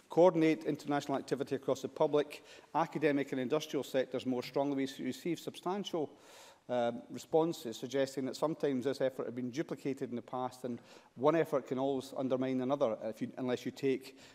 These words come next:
as is the case, for example, in the Republic of Ireland, very effectively a Team Scotland approach, in their case, obviously, a Team Ireland approach.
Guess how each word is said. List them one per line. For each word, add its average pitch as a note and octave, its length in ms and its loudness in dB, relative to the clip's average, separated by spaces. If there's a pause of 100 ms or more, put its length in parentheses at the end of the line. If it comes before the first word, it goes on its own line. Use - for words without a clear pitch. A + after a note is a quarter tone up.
(140)
as B2 140 -2
is A2+ 100 -8
the A2+ 40 -12
case, C#3+ 260 -2
for - 80 -6
example, C3 380 -2
in A#2+ 80 -2
the A#2 60 -2
Republic A#2+ 360 -2
of A#2+ 120 0
Ireland, C3 340 2
very A#2+ 180 2
effectively A#2 580 -4
a G#2 180 -6
Team C3+ 200 -2
Scotland C#3+ 520 -2
approach, - 420 -6 (300)
in A#2+ 80 -4
their B2 100 0
case, - 260 -4
obviously, A#2 280 -2
a G#2+ 40 -2
Team A#2+ 240 -4
Ireland C3 220 2
approach. - 460 -8